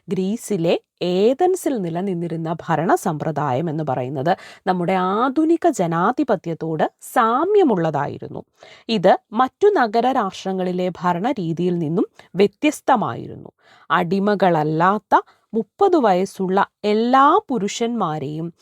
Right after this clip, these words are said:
പൗരന്മാരായി കണക്കാക്കിയിരുന്നു. രണ്ടായിരത്തി അഞ്ഞൂറ് വർഷങ്ങൾക്ക് മുമ്പുള്ള കാര്യമാണ് കേട്ടോ. എങ്ങനെയാണ്? അടിമകളല്ലാത്ത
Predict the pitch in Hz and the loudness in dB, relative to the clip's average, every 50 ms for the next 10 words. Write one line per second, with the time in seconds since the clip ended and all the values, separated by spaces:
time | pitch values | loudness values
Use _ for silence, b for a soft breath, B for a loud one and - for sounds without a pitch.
0 | b b b b - 254 247 247 262 277 320 359 370 381 392 370 285 202 170 160 | b b b b 4 4 4 4 2 0 0 2 2 2 2 0 0 0 0 0
1 | 156 156 156 151 147 151 214 - - _ _ _ _ 214 190 156 135 143 - 135 | -2 -4 -4 -4 -4 -4 -4 -4 -6 _ _ _ _ -2 -2 -2 -2 -6 -6 -8
2 | 127 127 127 - - 123 117 113 113 110 113 107 - B B B B B B - | -8 -8 -8 -12 -10 -10 -8 -8 -8 -8 -10 -10 -12 B B B B B B -4
3 | 151 147 139 147 160 160 165 170 - 214 196 180 180 190 202 208 226 220 185 - | -2 -2 0 0 0 0 -2 0 0 0 0 0 0 -2 0 0 2 0 0 -2
4 | - - 185 185 190 202 196 247 240 202 180 175 190 226 247 226 220 220 196 190 | -4 -6 -2 -2 -2 -2 -2 -2 -4 -4 -4 -2 -2 0 2 4 2 4 2 0
5 | 175 151 160 165 151 127 123 147 147 131 - - 120 127 127 143 151 165 151 165 | 0 -2 -2 -4 -4 -4 -4 -4 -4 -4 -4 -4 -6 -6 -4 -4 -4 -2 -2 -2
6 | 160 160 190 285 415 b b b b b b - 175 170 160 - 208 226 247 269 | 0 2 2 2 2 b b b b b b -4 -4 -2 -4 -4 -4 -2 -2 -2
7 | 285 - 349 349 330 262 175 151 143 143 143 143 139 127 - - | 0 2 4 4 4 4 2 0 -2 -4 -6 -6 -8 -8 0 0